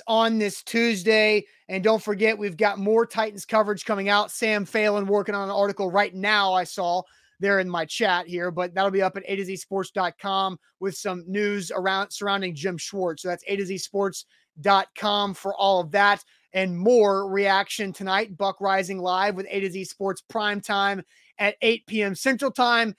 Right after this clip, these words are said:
And Zach and I will see you guys tomorrow on a Wednesday morning at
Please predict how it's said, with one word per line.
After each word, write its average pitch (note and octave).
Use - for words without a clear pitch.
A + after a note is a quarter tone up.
And G3+
Zach A3+
and A#3
I A3
will G#3+
see A3+
you G#3+
guys G#3
tomorrow G#3
on G3
a F#3
Wednesday G3+
morning F3+
at D#3+